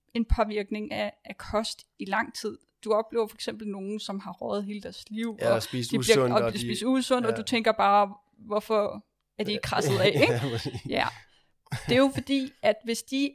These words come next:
Speaker 1: så har været meget, hvad kan man sige, mindful i deres hoved, ikke fordi de behøver så sidde og
Speaker 2: Mm.
Speaker 1: meditere, men de har ikke
Speaker 2: Afklaret.
Speaker 1: afklaret, ja.
Speaker 2: Mentalt, ja.
Speaker 1: Øh, er,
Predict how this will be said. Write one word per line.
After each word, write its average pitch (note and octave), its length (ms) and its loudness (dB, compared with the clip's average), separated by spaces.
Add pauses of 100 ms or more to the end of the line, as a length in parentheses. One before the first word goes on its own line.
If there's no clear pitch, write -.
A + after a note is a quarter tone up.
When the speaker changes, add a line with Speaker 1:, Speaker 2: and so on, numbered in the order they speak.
(120)
Speaker 1:
så A#3+ 300 0
har A#3 280 -2
været - 180 -2
meget, G#3+ 440 -2 (680)
hvad G#3 120 -4
kan G3+ 140 -8
man G3+ 100 -6
sige, G#3 200 -6
mindful A3+ 640 0
i G#3+ 40 -4
deres G3 200 -2
hoved, G3 220 -2
ikke A3+ 120 -2
fordi A#3+ 180 -6
de G#3+ 120 -12 (160)
behøver A3 200 -4
så A3+ 100 -8
sidde A#3 160 -2
og A3+ 40 -2
Speaker 2:
Mm. A3+ 40 -2
Speaker 1:
meditere, A3+ 600 -4 (440)
men A3 160 -2
de G#3 180 -8
har A3+ 200 0
ikke F#3 120 2
Speaker 2:
Afklaret. A#2+ 540 2 (140)
Speaker 1:
afklaret, A#3 760 0
ja. G#3+ 140 4
Speaker 2:
Mentalt, A3 180 -8 (440)
ja. - 80 -4
Speaker 1:
Øh, D3+ 40 -4 (140)
er, - 120 0